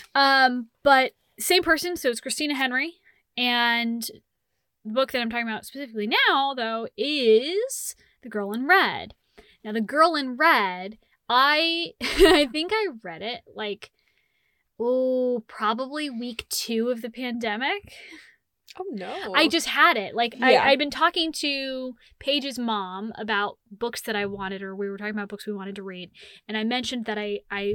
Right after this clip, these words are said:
Speaker 1: really liked The Lost Boy. Um, and sh-, so she sent me her books, um, Christina Henry's books. She sent me the rest of her books in this, like, kind of classics retelling series she did. Um,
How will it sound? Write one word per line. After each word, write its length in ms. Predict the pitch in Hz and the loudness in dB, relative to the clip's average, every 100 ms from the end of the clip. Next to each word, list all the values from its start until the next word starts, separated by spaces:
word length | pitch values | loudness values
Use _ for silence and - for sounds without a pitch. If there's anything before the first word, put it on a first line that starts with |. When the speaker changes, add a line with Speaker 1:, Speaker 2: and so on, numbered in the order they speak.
| 208 | -4
Speaker 1:
really 400 | 202 254 254 247 | -4 0 0 -2
liked 280 | 214 190 196 | -2 -4 -8
The 80 | 202 | -8
Lost 280 | 202 196 - | -8 -8 -12
Boy. 380 | 180 165 170 - - - - _ | -12 -12 -14 -18 -20 -20 -20 _
Um, 460 | 240 233 220 214 208 - | 0 2 2 0 -4 -6
and 420 | 220 208 208 202 | -4 -4 -4 -6
sh-, 200 | - - | -6 -8
so 120 | - 208 | -4 -4
she 160 | 220 | -4
sent 260 | 214 233 220 | -2 -2 -4
me 320 | 202 185 - _ _ _ _ | -8 -12 -18 _ _ _ _
her 300 | - 254 233 | 0 2 2
books, 540 | 220 440 - - - - | 4 4 4 -2 -10 -8
um, 360 | - 220 208 214 220 - 208 | -2 0 -2 -4 -10 -14 -14
Christina 300 | - 254 240 | -10 -8 -6
Henry's 240 | 226 226 214 | -4 -4 -4
books. 220 | 262 - | -6 -6
She 60 | 226 | -6
sent 100 | 220 | -6
me 80 | 208 | -6
the 100 | 214 | -4
rest 220 | 214 - | -4 -6
of 40 | |
her 100 | 208 | -8
books 260 | 208 208 - | -8 -8 -10
in 80 | 196 | -10
this, 180 | 196 | -10
like, 280 | 196 185 - - - _ _ _ | -10 -12 -14 -20 -20 _ _ _
kind 180 | - 233 | -4 -4
of 100 | 208 - - | -4 -10 -12
classics 420 | - 226 226 220 | -2 -2 -2 -8
retelling 360 | 269 247 285 285 | -10 -6 -6 -6
series 340 | - 320 330 - | -6 -6 -6 -6
she 120 | 349 | -2
did. 200 | 392 427 _ - - - - - | 0 -2 _ -20 -20 -20 -10 -2
Um, 560 | 240 233 226 214 214 | 0 0 -2 -4 -6